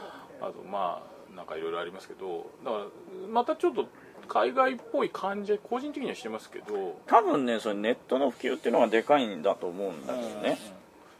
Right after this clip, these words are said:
Speaker 1: 撮ります？
Speaker 2: ちょっと。
Speaker 1: じゃあ、ちょっと一回止めます。あれ、何の話したっ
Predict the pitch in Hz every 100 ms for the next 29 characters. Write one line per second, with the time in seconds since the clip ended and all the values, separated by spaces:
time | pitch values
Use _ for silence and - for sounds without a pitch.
0 | - - - - - - - 107 107 -
1 | 101 - - - - 320 320 294 262 233
2 | - 113 - 85 - 92 95 90 82 -
3 | - - - - - - - - - -
4 | - _ - - - - - - - 831
5 | - 855 - - - 831 - 1077 - -
6 | - - - - _ _ _ _ _ _
7 | _ _ _ - - 113 117 131 87 80
8 | -